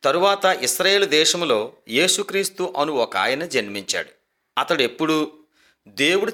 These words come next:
చెప్పినట్లే, దేవుని ఇష్టానుసారముగానే చేస్తూ, ఎప్పుడూ దేవుణ్ణే సంతోషపరిచేవాడు. యేసుక్రీస్తు గొప్ప గొప్ప అద్భుతాలు చేయడానికి దేవుడు అతనికి గొప్ప అధికారం ఇచ్చాడు.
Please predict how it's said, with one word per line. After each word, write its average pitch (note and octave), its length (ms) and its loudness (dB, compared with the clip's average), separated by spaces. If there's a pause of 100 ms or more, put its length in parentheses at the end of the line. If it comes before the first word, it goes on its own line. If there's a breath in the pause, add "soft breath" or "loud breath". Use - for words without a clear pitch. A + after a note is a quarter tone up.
చెప్పినట్లే, D#3 960 4 (540)
దేవుని D#3+ 420 0
ఇష్టానుసారముగానే C#3+ 1120 2 (160)
చేస్తూ, G#2+ 540 -4 (400)
ఎప్పుడూ E3 440 2
దేవుణ్ణే D3+ 640 0
సంతోషపరిచేవాడు. A2 1120 -6 (440)
యేసుక్రీస్తు F#3 640 -2
గొప్ప A#2+ 420 -4
గొప్ప F3 340 0
అద్భుతాలు D3+ 580 0 (120)
చేయడానికి D3+ 720 -2 (360 soft breath)
దేవుడు F3 380 2
అతనికి F3 400 -2
గొప్ప A2+ 400 -4
అధికారం F#3 580 -2
ఇచ్చాడు. A#2+ 380 -2